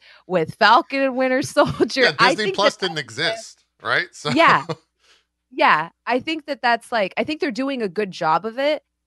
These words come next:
Speaker 1: but I also agree with you, J P, in that this has to be a nightmare to write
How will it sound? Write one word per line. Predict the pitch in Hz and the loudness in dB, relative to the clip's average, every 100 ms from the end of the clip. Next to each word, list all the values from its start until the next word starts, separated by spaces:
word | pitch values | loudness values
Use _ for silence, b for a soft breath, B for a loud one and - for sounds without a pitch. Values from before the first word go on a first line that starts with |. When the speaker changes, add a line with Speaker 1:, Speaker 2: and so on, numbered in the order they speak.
| - | -2
Speaker 1:
but | 220 220 - | 2 2 4
I | 220 | 6
also | 220 - 262 | 6 4 -2
agree | 220 220 220 | -4 -8 -10
with | 208 | -10
you, | 214 | -12
J | 214 208 | -10 -10
P, | - 214 | -10 -12
in | 190 | -6
that | 170 - - | -6 -6 -10
this | 254 | 0
has | - 381 | 0 0
to | 311 | -4
be | 262 | -2
a | 220 | -2
nightmare | 180 185 - 196 | 0 -2 -2 -4
to | 170 | -2
write | 160 165 | -2 -2